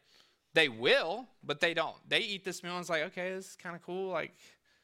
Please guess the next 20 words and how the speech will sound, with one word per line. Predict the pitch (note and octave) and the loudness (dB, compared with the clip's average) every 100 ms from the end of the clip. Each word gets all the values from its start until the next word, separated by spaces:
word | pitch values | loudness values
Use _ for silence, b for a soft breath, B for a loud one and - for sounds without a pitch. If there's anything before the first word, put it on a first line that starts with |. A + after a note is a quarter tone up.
| _ _ _ _ _ _ _ _ _ C3 C3+ - _ - | _ _ _ _ _ _ _ _ _ -20 -20 -20 _ -20
this | C#3 D3+ E3 - | -14 -8 -6 -4
is | |
your | F3+ | -2
body. | E3 D#3+ D3 A#2+ B2 | 2 4 4 -2 -2
Awesome. | C#3+ B2+ - A#2 - B B B | 0 0 -2 -14 -20 B B B
This | F3 | -4
is | - F3 | -2 -2
your | D3 | -6
blood. | D3 D#3+ B2+ A#2+ _ _ | 0 2 2 -2 _ _
Okay, | - C3 C3+ | -6 -4 -2
why | C3 D3+ | 0 -2
are | |
you | F3 D#3 _ | -4 -12 _
telling | F3 D#3 A2+ | -8 -8 -10
us | - | -12
this?" | - A2 - _ _ _ _ _ _ _ _ | -12 -14 -16 _ _ _ _ _ _ _ _
'Cause | - A2 | -12 -10
his | G#2+ | -10
hour's | A#2+ D3 C3+ - | -8 -8 -10 -20
come. | - G3+ A3 A#2+ | -16 -16 -16 -20